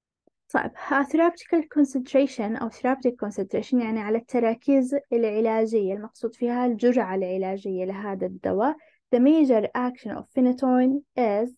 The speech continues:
يعني على الجرعة اللي صنعوا عليها. تمام، شافوا أبحاث كتير وعرفوا الفينيتوين كيف بيشتغل وآلية عمله، لكن على الجرعة المصنعة من هذا الدواء بدي أشوف التأثير الأكثر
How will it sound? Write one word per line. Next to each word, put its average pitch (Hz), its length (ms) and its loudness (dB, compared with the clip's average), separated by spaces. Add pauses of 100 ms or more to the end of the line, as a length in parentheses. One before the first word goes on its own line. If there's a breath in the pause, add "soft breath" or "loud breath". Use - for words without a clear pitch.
(140)
يعني 208 300 -4
على 220 460 -2
الجرعة 226 520 2
اللي 226 160 4
صنعوا 226 540 -4
عليها. 202 300 -6
تمام، 214 280 -4
شافوا 220 320 -4
أبحاث - 360 -8
كتير 277 440 2
وعرفوا 208 320 0
الفينيتوين 208 420 -10
كيف 214 200 -10
بيشتغل 240 460 -2
وآلية 202 380 0
عمله، 214 360 -4 (540)
لكن 277 480 2
على 220 440 0
الجرعة 226 560 0
المصنعة 202 600 -4
من 202 160 -12
هذا 247 320 2
الدواء 220 540 0 (140)
بدي 220 240 -2
أشوف 285 300 -2
التأثير 269 640 -2
الأكثر 247 760 -6